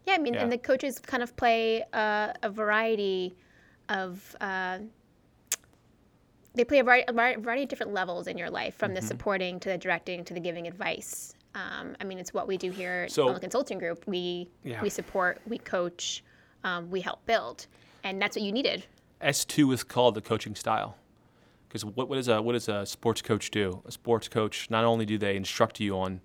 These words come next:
Speaker 2: what, what to do in the game,
Speaker 1: Mm-hmm.
Speaker 2: right? Try and build your skills,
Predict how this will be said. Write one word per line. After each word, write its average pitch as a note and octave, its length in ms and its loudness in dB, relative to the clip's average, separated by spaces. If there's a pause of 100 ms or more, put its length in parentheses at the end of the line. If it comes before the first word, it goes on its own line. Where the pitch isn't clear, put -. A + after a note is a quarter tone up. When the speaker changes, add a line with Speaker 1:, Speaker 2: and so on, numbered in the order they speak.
(220)
Speaker 2:
what, G#2 200 2
what G#2 120 -4
to - 80 -8
do G#2 180 2
in G2+ 60 0
the G2 80 0
game, G2 360 -2
Speaker 1:
Mm-hmm. G#2+ 180 -4
Speaker 2:
right? - 380 0
Try G#2+ 140 0
and G#2 80 -2
build G#2 220 0
your - 60 -10
skills, G2 560 0